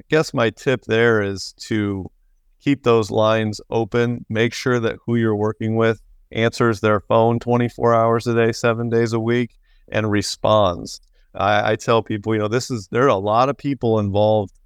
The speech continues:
at this stage. And so communication has to be constant to make sure everyone's staying on the same page. You know, I just wanna emphasize again that hospice is a wonderful service.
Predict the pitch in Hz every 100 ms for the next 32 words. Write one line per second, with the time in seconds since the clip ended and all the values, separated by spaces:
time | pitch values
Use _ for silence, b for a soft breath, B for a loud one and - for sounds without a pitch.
0 | - 98 - 101 - - 104 101 98 -
1 | - 98 95 95 - _ _ - 110 104
2 | 98 - 113 127 127 - 117 - 110 101
3 | 98 - 92 95 - - 107 - - 50
4 | - - - - - 104 101 - 104 101
5 | 101 101 98 - 104 98 98 95 - 98
6 | 92 - 92 101 - - _ _ _ _
7 | _ _ _ _ _ _ - 196 220 214
8 | 240 233 208 220 170 180 170 - 156 147
9 | 143 131 _ - 139 120 135 156 143 127
10 | - - 127 127 120 - - 143 151 147
11 | 165 143 - 120 - 127 117 104 107 127
12 | 135 120 - 107 107 104 101 - _ _
13 | - - 110 92 - -